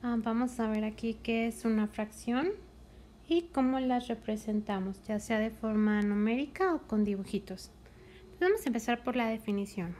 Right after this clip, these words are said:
¿Qué es una fracción? Una fracción es lo que se obtiene de dividir un entero en partes iguales. Muy bien, entonces aquí tenemos la definición. Claro. Ah, ¿pero qué significa esto? Bueno,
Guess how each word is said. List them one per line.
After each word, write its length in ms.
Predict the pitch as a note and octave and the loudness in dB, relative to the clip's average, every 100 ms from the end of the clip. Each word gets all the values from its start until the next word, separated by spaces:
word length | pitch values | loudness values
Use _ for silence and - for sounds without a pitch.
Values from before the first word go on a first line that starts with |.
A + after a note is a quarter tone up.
| - - | -12 4
¿Qué 240 | D#4+ E4+ | 6 6
es 180 | E4+ - | 4 0
una 280 | C#4 B3+ A#3+ | 0 0 0
fracción? 640 | G#3+ G#3 - - F3+ F#3 - - - - - - | -4 -6 -8 -6 -4 -6 -12 -20 -20 -20 -20 -4
Una 220 | C4+ D#4 | 0 0
fracción 580 | D#4+ G4+ G4+ - A#3+ A#3+ B3 | 2 -2 -2 0 2 2 -2
es 160 | B3 | -2
lo 140 | C4+ C4+ | -2 0
que 160 | C4+ | 0
se 100 | C4 | 2
obtiene 460 | A#3+ - A#3 A#3 A#3+ | -4 2 4 4 4
de 60 | |
dividir 440 | A#3 A3+ A3 A3 A3 | 4 2 2 2 0
un 180 | B3 A#3+ | 0 2
entero 480 | B3 A#3+ A3 B3 D4 | 2 2 2 2 2
en 120 | B3+ | -2
partes 520 | - F#3 - G3+ G#3+ | -2 -6 -4 -6 -2
iguales. 580 | A3+ C#4 E4+ D#4+ - - - - - - | -2 2 2 2 -2 -16 -20 -20 -20 -4
Muy 260 | G#3+ A3 | -2 -2
bien, 220 | A3 F#3+ F3+ | -2 -4 -6
entonces 260 | - A#3 A3+ | -10 -10 -8
aquí 120 | A3 - | -10 -2
tenemos 340 | A3+ A3+ A3 | 0 0 -2
la 60 | G#3 | -6
definición. 600 | G3 G3+ G3 - F3+ F3 - - - - - - - | -4 -6 -6 -6 -8 -8 -14 -20 -20 -20 -20 -20 -2
Claro. 400 | A#3+ A3 G#3 G3 - - - - - - - - - - - - - - - - - | 0 2 0 -4 -8 -18 -20 -20 -20 -20 -20 -20 -20 -20 -20 -20 -20 -20 -20 -20 -4
Ah, 260 | B3 A#3 A#3 - | 0 2 0 0
¿pero 260 | C4+ C#4 C#4 | 2 2 4
qué 120 | G#4 | 4
significa 680 | G#4 F4 D#4+ D4+ - C#4+ F4+ | 8 6 6 2 4 6 6
esto? 360 | A4 - A3 G#3+ - - - - - | 2 -2 -2 -2 -12 -20 -20 -20 -4
Bueno, 340 | D4+ B3 B3 | 2 4 4